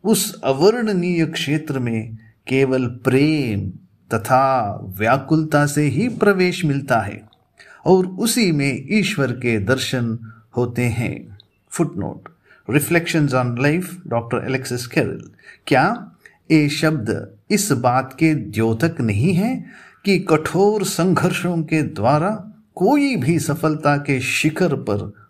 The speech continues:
पहुंच सकता है? देश के विभिन्न मंदिरों में ईश्वर की अनेक प्रतिमाएं हैं। क्या आपने इनकी मुद्राएं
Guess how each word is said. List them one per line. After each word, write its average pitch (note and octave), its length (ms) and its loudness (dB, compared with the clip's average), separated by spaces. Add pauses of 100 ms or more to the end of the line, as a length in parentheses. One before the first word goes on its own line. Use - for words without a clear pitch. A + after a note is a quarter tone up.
(200)
पहुंच B2 320 0
सकता E3 340 0
है? A#3+ 320 -4 (960)
देश C#4 320 2
के G#3 340 0
विभिन्न A3 640 2
मंदिरों G3+ 520 2
में D#3+ 400 -4
ईश्वर B2+ 380 0
की F#3+ 200 0
अनेक F3 440 2
प्रतिमाएं A#2+ 600 0
हैं। F#3 440 -4 (360)
क्या G3+ 500 2 (100)
आपने C#3+ 400 0
इनकी F3+ 440 0
मुद्राएं E3+ 760 0